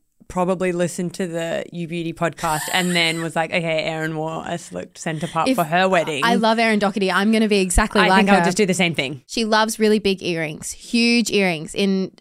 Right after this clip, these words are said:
Speaker 2: the days leading up to the wedding, she's wearing pink earrings, she's wearing giant hoops. She also is a massive fan of really quirky accessories. Like, in one of her dinners, she was wearing bougie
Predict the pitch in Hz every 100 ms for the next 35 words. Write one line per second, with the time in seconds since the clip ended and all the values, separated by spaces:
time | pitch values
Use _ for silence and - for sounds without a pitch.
0 | _ - 208 190 180 180 190 269 - 302
1 | 277 277 285 - 190 180 - 302 294 277
2 | 262 254 - 196 190 190 185 214 262 277
3 | - - 262 294 370 370 302 302 277 262
4 | 285 247 233 220 214 202 196 233 240 -
5 | 214 220 226 - 185 196 180 - - -
6 | - - - 208 202 214 208 214 226 202
7 | 196 - 185 202 277 226 196 190 180 180
8 | 175 180 214 220 214 226 214 208 196 180